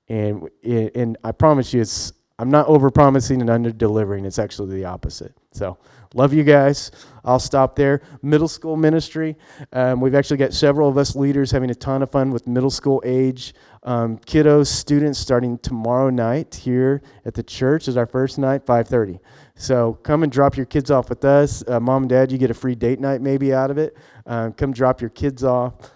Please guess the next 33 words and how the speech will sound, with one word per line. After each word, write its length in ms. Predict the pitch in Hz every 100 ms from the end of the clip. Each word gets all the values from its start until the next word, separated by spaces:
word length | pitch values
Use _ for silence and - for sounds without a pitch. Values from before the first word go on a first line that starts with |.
| _ -
We 140 | 123
promise 600 | 120 - 135 131 127 -
we're 60 | 120
gonna 120 | 117
have 120 | 117
a 40 | 107
blast 460 | 107 107 110 110
together, 400 | 123 110 110 107 -
and 200 | 127 127
we're 80 | 113
gonna 200 | 113 101
dig 240 | 110 110
into 180 | 104 98
God's 340 | 104 95 -
word. 320 | 101 95 90
So 320 | - 98 90 - _ _ _ _
that's 160 | 113 -
it. 220 | 160 - _ - _ _ _ _
Small 280 | _ 117 113
groups. 440 | 98 95 - - - -
Oh, 80 | 143
yeah. 180 | 135 139
If 920 | - - _ _ _ _ _ _ -
you 60 |
haven't 200 | 139 160
joined 260 | 131 151 151
a 60 | 143
small 300 | 160 147 147
group 260 | 139 135
or 100 | 131
a 60 | 123
home 320 | 120 131 127
group, 420 | 113 113 110 -